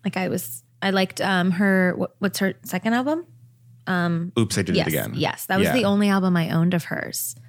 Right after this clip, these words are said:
Speaker 2: Really?
Speaker 1: Yes.
Speaker 2: Okay.
Speaker 1: And I'm surprised I was allowed to own it.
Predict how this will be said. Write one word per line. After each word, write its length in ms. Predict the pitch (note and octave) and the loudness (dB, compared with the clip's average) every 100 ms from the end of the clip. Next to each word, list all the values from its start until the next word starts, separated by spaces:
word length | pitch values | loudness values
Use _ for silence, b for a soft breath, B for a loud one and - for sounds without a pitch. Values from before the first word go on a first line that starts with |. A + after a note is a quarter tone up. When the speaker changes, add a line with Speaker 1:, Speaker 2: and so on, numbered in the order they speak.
| B B B B - | B B B B -6
Speaker 2:
Really? 460 | G2+ B2 B2 D#2 G2 B B B - | 0 2 2 0 -4 B B B -6
Speaker 1:
Yes. 720 | F#3 E3+ D3+ C#3+ E3 - - - | 2 2 2 0 -4 -8 -10 -8
Speaker 2:
Okay. 280 | F#2 - D#2 - _ | -6 -4 -4 -8 _
Speaker 1:
And 100 | G3 | 0
I'm 120 | F#3+ | 2
surprised 480 | F#3 F3 F3+ E3+ D#3+ | 2 -2 0 0 0
I 100 | E3 | -2
was 140 | E3 D#3+ | -2 -4
allowed 320 | D#3+ D3 - | -4 -4 -6
to 200 | - - | -4 -2
own 120 | A2+ | -2
it. 200 | F2+ | -4